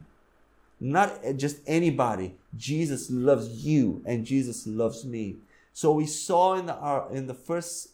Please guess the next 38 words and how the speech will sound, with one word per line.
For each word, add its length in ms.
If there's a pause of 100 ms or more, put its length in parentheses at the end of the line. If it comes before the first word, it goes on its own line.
(180)
in 140
the, 120
uh, 360
the 100
first 340
session 280
of 100
this 180
series 240
that 280
God 460 (480)
was 200
not 260
just 340
a, 260 (320)
a 80
powerful 640
crea-, 460
creator, 480
an 100
intelligent 760
and 220
creative 580
creator, 280
but 220
he 120
was 260
a 80
loving 720
God, 300
a 60
loving 520
creator 460 (260)
who 140
created 720
all 300
this 240
world 500